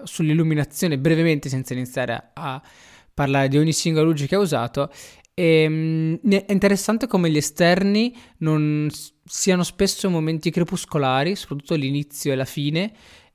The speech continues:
e, oppure tardi pomeriggio, quindi c'è questa luce molto pallida. Non c'è questa luce intensa. Hanno girato a settembre, fine settembre, inizio ottobre, quindi non c'è un sole fortissimo.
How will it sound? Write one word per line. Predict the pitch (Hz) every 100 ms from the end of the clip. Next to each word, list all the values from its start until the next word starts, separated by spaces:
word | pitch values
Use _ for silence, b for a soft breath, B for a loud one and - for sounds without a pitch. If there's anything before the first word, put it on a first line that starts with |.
| -
e, | 170 151 143 143 143 143
oppure | 165 190 190
tardi | 190 160 156
pomeriggio, | 156 147 156 180 185
quindi | 170 160
c'è | 151
questa | 131 -
luce | 147 -
molto | 143 170 - 147
pallida. | 131 120 120 127 156 214 _ _ _ _ _ _ _ _ _ -
Non | 165 175 170
c'è | 156
questa | 147 139
luce | 135 127 135
intensa. | 127 131 127 - 131
Hanno | 165 156
girato | 151 165 190
a |
settembre, | - 151 156 147 143 139 135
fine | - 147
settembre, | 135 147 143 143
inizio | 127 131
ottobre, | - 127 117 120
quindi | - 131 131 B B B
non | 131
c'è | 135 131
un | 127
sole | 139 123
fortissimo. | 135 - 139 - - 120